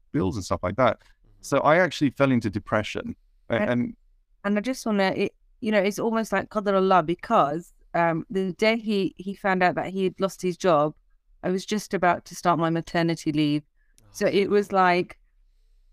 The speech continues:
Speaker 3: "How is this happening at this moment? Like, I've had this secure job for this time, and now we're both not working." So I think that part was quite, the timing was almost impeccable. <laughs>
Speaker 1: Yeah,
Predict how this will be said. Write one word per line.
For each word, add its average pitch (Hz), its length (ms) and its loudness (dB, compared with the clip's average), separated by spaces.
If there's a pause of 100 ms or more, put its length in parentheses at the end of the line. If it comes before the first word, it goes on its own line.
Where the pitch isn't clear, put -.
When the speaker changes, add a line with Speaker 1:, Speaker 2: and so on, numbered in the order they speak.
(260)
Speaker 3:
"How 240 260 4
is 311 120 2
this 247 160 -4
happening 262 420 0
at 180 200 0
this 269 200 -4
moment? 226 440 2
Like, 185 240 2
I've 208 160 4
had 247 140 -2
this 226 120 -4
secure 240 420 -2
job 247 280 -2
for 208 80 -6
this 190 180 -4
time, 220 260 2
and 196 60 0
now 190 140 2
we're 190 100 2
both 208 380 -2
not 185 160 -2
working." 160 400 -4
So - 160 -2
I 170 100 -4
think 196 320 -6
that 214 260 2
part 196 220 0
was 165 240 -4 (160)
quite, 170 480 0 (240)
the 208 100 2
timing 220 480 2
was 165 220 -2 (160)
almost 180 320 -2
impeccable. 185 800 -4
<laughs> - 60 -20
Speaker 1:
Yeah, 117 380 0